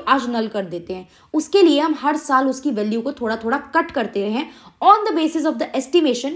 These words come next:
उसकी डेप्रिसिएशन वैल्यू निकाली जाती है। वो भी बताऊंगी कैसे होती है, cost minus, अ, scrap value upon में estimated year।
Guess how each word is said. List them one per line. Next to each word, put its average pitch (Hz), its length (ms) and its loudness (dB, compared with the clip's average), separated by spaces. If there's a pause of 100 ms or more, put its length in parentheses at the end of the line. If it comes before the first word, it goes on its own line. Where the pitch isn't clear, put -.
(140)
उसकी 285 260 -2
डेप्रिसिएशन 240 880 0
वैल्यू 190 220 0
निकाली 175 360 -4
जाती 170 340 -8
है। 170 120 -10 (380)
वो 226 120 6
भी 285 120 6
बताऊंगी 277 420 6
कैसे 262 260 2
होती 233 220 0
है, 254 80 0
cost 233 340 -2
minus, 226 380 -2 (200)
अ, 196 400 -6 (340)
scrap 208 420 2
value 226 300 4
upon 214 160 0
में 214 160 0
estimated 208 420 -2
year। 208 220 0